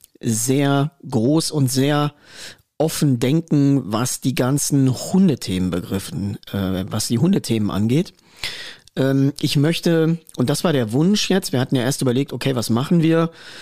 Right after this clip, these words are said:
Deutschlands ersten Jagdhunde-Podcast wieder zu beleben,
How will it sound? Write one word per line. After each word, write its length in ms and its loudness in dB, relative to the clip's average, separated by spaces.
Deutschlands 380 0
ersten 380 -2
Jagdhunde-Podcast 1200 0
wieder 320 2
zu 220 -2
beleben, 720 4